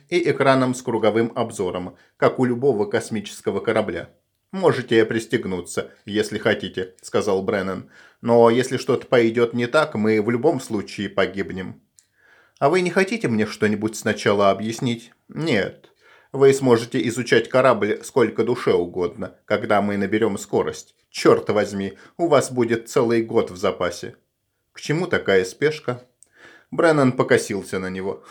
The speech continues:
«Проявите снисхождение, Рой. Я торчал здесь больше времени, чем прожила ваша несравненная Стелла». Он активировал обзорный экран. Корабль висел над отверстием в бублике Кобальда. Бреннан надавил на кнопку,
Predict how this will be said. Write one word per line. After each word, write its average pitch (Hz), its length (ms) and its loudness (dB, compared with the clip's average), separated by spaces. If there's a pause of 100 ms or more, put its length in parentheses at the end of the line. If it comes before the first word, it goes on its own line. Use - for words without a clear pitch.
(120)
«Проявите 147 540 2
снисхождение, 131 960 -4 (160)
Рой. 127 520 2
Я 127 240 4
торчал 135 520 2
здесь 120 300 0
больше 117 400 -2
времени, 117 540 -2 (200)
чем 131 240 0
прожила 120 460 4
ваша 117 380 2
несравненная 107 920 0
Стелла». 98 640 -4 (760)
Он 208 160 2
активировал 180 680 2
обзорный 113 640 0
экран. 90 440 -8 (240)
Корабль 175 360 2
висел 147 360 0
над 107 200 -2
отверстием 104 720 -2
в 98 80 -12
бублике 107 500 -4
Кобальда. 87 800 -6 (460)
Бреннан 120 540 4
надавил 117 420 4
на 117 140 0
кнопку, 165 580 -2